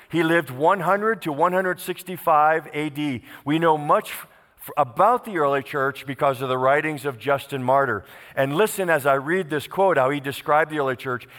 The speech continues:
how he views hospitality as crossing racial boundaries and crossing socioeconomic boundaries. He says, "We who valued above all things the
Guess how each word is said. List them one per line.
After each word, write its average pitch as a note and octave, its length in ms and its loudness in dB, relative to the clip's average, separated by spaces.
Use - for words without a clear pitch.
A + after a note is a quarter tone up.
how C#3 160 2
he D#3+ 160 -2
views F3 340 -6
hospitality D#3+ 720 0
as C#3+ 160 0
crossing D3 540 -2
racial F3+ 560 0
boundaries A3 640 0
and D#3 200 0
crossing E3 600 0
socioeconomic E3+ 1300 0
boundaries. G2 680 -2
He E3 120 -4
says, D3 460 0
"We A#3 540 0
who E3+ 200 2
valued F#3+ 480 2
above F3 300 2
all F3 180 4
things E3+ 460 -4
the D3 200 -6